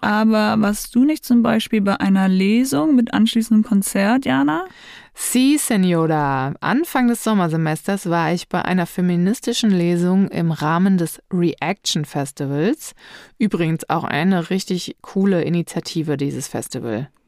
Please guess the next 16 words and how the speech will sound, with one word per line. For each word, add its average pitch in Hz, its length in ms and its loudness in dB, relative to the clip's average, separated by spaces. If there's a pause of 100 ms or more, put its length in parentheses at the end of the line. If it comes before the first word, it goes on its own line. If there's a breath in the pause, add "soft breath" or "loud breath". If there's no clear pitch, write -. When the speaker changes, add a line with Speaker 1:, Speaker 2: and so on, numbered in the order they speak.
(560 soft breath)
Speaker 1:
Ihr 214 160 2
seht, 202 360 0
es 208 180 -2
wird 202 200 0
nicht 220 240 -2
langweilig. - 880 -4 (100)
Okay, 196 560 -4 (300)
Casino 226 420 4
für 226 160 -2
Veranstaltungen 277 1000 2
und 208 280 0
lockeren 196 440 0
Schnack 202 360 0
an 185 140 0
der 180 120 0
Bar. 247 600 0